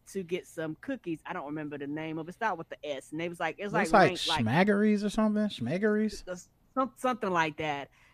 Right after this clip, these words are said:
Speaker 1: And, um,
Speaker 2: Schmargeries?
Speaker 1: I
Speaker 2: I don't know. I'm looking at the
Speaker 1: Yeah,
Speaker 2: box
Speaker 1: so
Speaker 2: right now.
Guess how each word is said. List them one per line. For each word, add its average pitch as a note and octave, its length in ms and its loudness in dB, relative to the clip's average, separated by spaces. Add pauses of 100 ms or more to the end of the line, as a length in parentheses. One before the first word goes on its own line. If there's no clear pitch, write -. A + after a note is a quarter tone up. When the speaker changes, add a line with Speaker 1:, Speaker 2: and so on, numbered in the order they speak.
(160)
Speaker 1:
And, F#3+ 320 2
um, E3+ 500 0 (320)
Speaker 2:
Schmargeries? G3 840 0
Speaker 1:
I - 0 -
Speaker 2:
I D3 140 2
don't A2 140 0
know. A2 300 -4
I'm D3+ 160 -2
looking F#3 200 8
at D3 100 6
the B2+ 60 6
Speaker 1:
Yeah, - 20 0
Speaker 2:
box C#3 280 6
Speaker 1:
so C#3 60 6
Speaker 2:
right A#2 160 6
now. A2+ 280 2